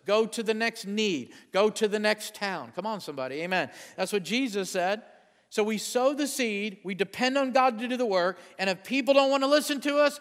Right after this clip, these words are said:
we just move on. Don't fight with them, don't argue with them, don't put them in the chokehold. Just move on. I know some of you on, on Facebook, you can't let that argument die.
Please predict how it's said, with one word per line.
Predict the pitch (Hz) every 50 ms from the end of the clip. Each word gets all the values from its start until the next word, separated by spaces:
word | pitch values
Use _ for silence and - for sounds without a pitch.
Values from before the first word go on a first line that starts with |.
| - -
we | - 160 160
just | - 196 196 - -
move | 175 180 190 190 165
on. | 160 143 - - - - _ _ _ _ _ _ _ _ _ 523 508 _ _ _ _ _ _ _ _ _ _ _ _ _ _ _ _ _ _ 120
Don't | 180 175 196 190 175
fight | - 240 233 247 233
with | 247 247 220
them, | 240 247 247 202
don't | 190 180 160
argue | 165 196 233 240 233 240
with | 233 240 233
them, | 214 233 233 233 220
don't | 185 190 190 -
put | 208 208 -
them | 208 196 180
in | 160
the | 156 147
chokehold. | - - 233 247 247 247 - 240 226 220 220 220 220 202 - - - - - - _ _ _ _ _ -
Just | - 214 214 214 214 202 - - - -
move | 160 180 202 208 202 202 202 190 - -
on. | 156 170 175 175 156 135 113 104 90 - _ - - - - - - _ _ _ - _ _ _ _ _ _ _ _ _ _ _ _ _ _ _ -
I | 202 226
know | 233 220 190
some | - 247 240 240
of | 254
you | 247 233 220
on, | 214 208 202
on | 190 175 196 202 202
Facebook, | - - 226 233 226 233 - 220 170 165
you | 175 180
can't | - 214 214 202
let | 202 214 220 214
that | 220 208 196
argument | 196 202 196 185 190 185 170
die. | 165 185 170 143 113